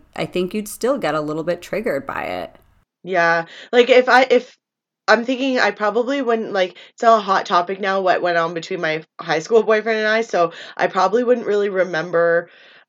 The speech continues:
Speaker 2: um, or feel, like, emotionally attached. I think I would feel very weirded out and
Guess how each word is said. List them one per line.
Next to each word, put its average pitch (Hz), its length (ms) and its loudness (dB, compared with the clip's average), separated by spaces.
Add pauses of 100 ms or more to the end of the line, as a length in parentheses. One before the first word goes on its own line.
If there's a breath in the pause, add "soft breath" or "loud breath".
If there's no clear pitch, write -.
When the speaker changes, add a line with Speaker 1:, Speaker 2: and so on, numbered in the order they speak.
Speaker 2:
um, 160 540 0 (220)
or 190 160 4
feel, 175 280 4
like, 170 220 4
emotionally 165 460 -4
attached. 156 400 -6
I 165 100 0
think 175 160 -6
I 170 80 2
would 160 160 -2
feel 147 220 -6
very 127 260 -4
weirded 226 560 0
out 175 460 0
and 156 520 -2